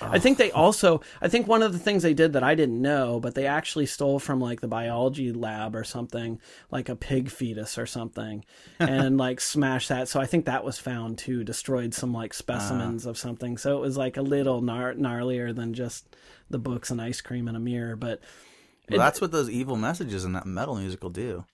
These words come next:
Speaker 1: So, yeah, yeah, exactly. So it was, it was somebody figured something out, ratted us out, and, and but, but,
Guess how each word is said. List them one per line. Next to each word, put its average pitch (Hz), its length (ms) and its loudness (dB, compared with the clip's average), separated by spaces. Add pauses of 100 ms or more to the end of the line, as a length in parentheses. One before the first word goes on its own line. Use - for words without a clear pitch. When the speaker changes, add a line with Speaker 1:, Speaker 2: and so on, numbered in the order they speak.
Speaker 1:
So, 170 440 6
yeah, 170 220 6
yeah, 123 200 4
exactly. 113 840 -2
So 170 240 8
it 180 160 6
was, 175 200 6
it 196 140 2
was 202 160 2
somebody 220 600 4
figured 165 500 2
something 147 380 4
out, 135 200 2
ratted 127 380 2
us 120 160 -2
out, 117 300 -2
and, 131 320 0
and 147 100 0
but, 175 260 4
but, 170 200 6